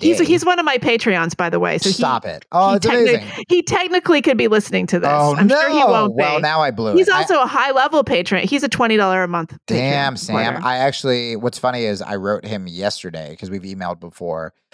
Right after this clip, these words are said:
Speaker 2: in the article I wrote for Quillette about tribalism,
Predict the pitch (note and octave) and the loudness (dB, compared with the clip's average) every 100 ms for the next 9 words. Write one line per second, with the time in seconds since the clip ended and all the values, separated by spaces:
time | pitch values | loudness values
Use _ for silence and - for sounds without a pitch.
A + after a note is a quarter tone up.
0 | _ _ - C3+ C3 C3 B2 A2+ A2 G#2+ | _ _ -4 -4 -2 -6 -6 -2 -2 -2
1 | A#2 G2+ G2 F#2+ - G2 - G2 F2+ G#2 | 0 0 -2 -6 -8 -14 -10 -8 -4 -6
2 | - G2 F#2 F2+ - - F#2 F#2+ A2 A2+ | -6 -6 -4 -4 -6 -4 -4 -4 -4 -2
3 | C3+ C3+ | -4 -6